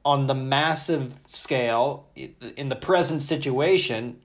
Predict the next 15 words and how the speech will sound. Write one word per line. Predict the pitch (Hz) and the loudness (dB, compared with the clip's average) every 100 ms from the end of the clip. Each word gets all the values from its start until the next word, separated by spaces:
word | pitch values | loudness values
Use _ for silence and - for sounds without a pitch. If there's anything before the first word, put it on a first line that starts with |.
| _ _ | _ _
there | 139 139 160 151 | 0 4 6 8
are | 147 | 8
more | 143 151 185 180 | 6 6 6 4
people | 185 170 165 151 135 127 - - | 2 2 2 2 2 -2 -6 -4
who | 143 147 | 0 0
are, | - 139 131 127 123 120 _ _ _ _ _ | 6 8 8 6 4 -4 _ _ _ _ _
um, | 127 120 113 107 107 _ _ - - - | 2 4 2 0 -10 _ _ -20 -20 -2
mentally | 139 190 180 170 165 151 | 4 4 4 2 2 2
ill | 151 151 143 | 6 6 6
and | 143 135 | 0 -2
depressed | 135 - 151 139 135 - - _ _ _ _ _ _ _ _ _ - | -4 4 6 6 0 -8 -16 _ _ _ _ _ _ _ _ _ 6
as | 147 143 | 6 6
a | 139 | 4
result | 139 120 156 160 139 - | 2 6 8 8 8 2
of | 143 131 - - | 0 0 -4 -14